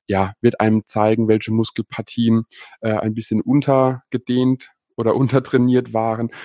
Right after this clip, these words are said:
Somit am Anfang muss man sich erstmal vermutlich doch mal oder nahezu jeder auf ein bisschen Muskelkater einstellen. Aber danach werd-, wird man von Erfolgen belohnt und die Dehnbarkeit des Körpers ist einfach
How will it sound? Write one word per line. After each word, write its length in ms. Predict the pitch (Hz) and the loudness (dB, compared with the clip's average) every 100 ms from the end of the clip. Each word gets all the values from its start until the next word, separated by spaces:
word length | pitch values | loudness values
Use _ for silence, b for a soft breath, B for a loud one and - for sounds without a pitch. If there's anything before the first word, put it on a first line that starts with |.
| B | B
Somit 280 | - 117 110 | 2 4 4
am 120 | 107 | 2
Anfang 320 | 110 113 120 117 | 0 0 0 -2
muss 180 | 117 | 0
man 140 | 117 110 | -2 -2
sich 80 | 117 | -2
erstmal 500 | 113 113 113 110 110 | -4 -2 0 0 0
vermutlich 460 | 110 147 170 - | 2 2 2 -2
doch 140 | 139 135 | -2 0
mal 220 | 127 120 | 0 -2
oder 160 | 120 | -2
nahezu 480 | 117 113 117 117 - | 0 2 2 0 -4
jeder 400 | 107 107 113 113 | -2 0 0 2
auf 140 | 110 110 | 0 -2
ein 80 | |
bisschen 240 | 107 110 107 | -4 -2 0
Muskelkater 720 | 120 123 - - 110 110 98 | 0 -2 -8 -6 -4 -2 0
einstellen. 640 | 127 156 - 151 143 147 147 B B B - | 0 -2 0 0 2 0 -4 B B B -2
Aber 180 | 113 113 | 2 4
danach 420 | 104 101 107 110 | 4 2 0 0
werd-, 280 | 113 107 - - | 2 2 0 0
wird 180 | 135 | 2
man 140 | 139 127 | 2 0
von 100 | 127 | 0
Erfolgen 480 | 107 - 127 127 113 | 0 2 2 2 -2
belohnt 500 | 107 117 127 131 - | 0 2 4 0 -2
und 260 | 117 113 110 | -2 0 0
die 180 | 107 | -2
Dehnbarkeit 720 | 104 110 113 110 110 110 107 107 | 2 2 4 2 0 0 0 0
des 140 | - | -8
Körpers 420 | - 101 - 104 | -4 -2 -2 -6
ist 120 | - | -6
einfach 340 | 90 95 98 | -10 -6 -6